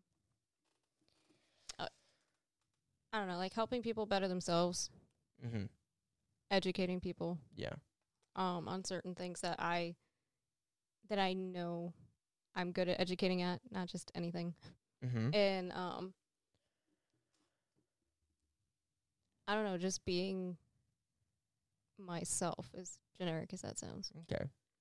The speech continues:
Speaker 1: 'Cause sometimes you're in situations where you can't be. It's really annoying. <laughs>
Speaker 2: So now we're gonna get into, um, a question that you might feel awkward answering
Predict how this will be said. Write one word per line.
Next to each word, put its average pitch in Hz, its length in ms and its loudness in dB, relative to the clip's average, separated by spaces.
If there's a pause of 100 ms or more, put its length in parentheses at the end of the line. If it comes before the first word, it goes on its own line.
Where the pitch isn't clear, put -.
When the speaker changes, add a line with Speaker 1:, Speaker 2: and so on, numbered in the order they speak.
(420)
Speaker 1:
'Cause 240 140 2
sometimes 202 420 2
you're 190 160 2
in 190 80 0
situations 185 540 -4
where - 80 -4
you 101 80 -6
can't 104 220 -8
be. - 60 -10
It's 50 180 -16
really 50 160 -20
annoying. - 600 -10
<laughs> - 60 -18 (220)
Speaker 2:
So 131 380 12
now 127 320 8
we're 156 120 10
gonna 143 200 4
get 127 220 10
into, 120 460 6
um, 107 320 6
a 110 80 4
question 110 520 4
that 110 300 2 (340)
you 113 140 4
might 113 180 10
feel 113 140 6
awkward 110 300 6
answering 165 480 4